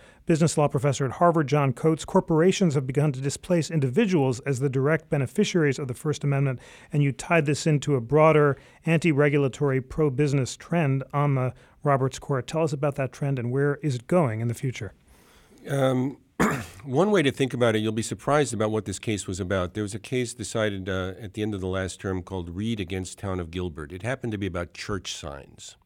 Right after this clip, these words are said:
Speaker 2: Doesn't matter what it was about. It contained the quite broad statement, broadest I've ever seen, uh, from Justice Thomas, but writing for the majority, saying that all speech, uh, all regula-, all content-based regulation of speech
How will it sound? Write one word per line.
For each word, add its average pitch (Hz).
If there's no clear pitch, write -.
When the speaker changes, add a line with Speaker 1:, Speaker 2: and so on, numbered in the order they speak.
Speaker 2:
Doesn't 135
matter 101
what 90
it 82
was 82
about. 80
It 147
contained 160
the 120
quite 226
broad 110
statement, 80
broadest 151
I've 107
ever 82
seen, 78
uh, 98
from 101
Justice 113
Thomas, 98
but 101
writing 104
for -
the 101
majority, 85
saying 123
that 117
all 175
speech, -
uh, 120
all 139
regula-, 110
all 131
content-based 113
regulation 90
of 80
speech -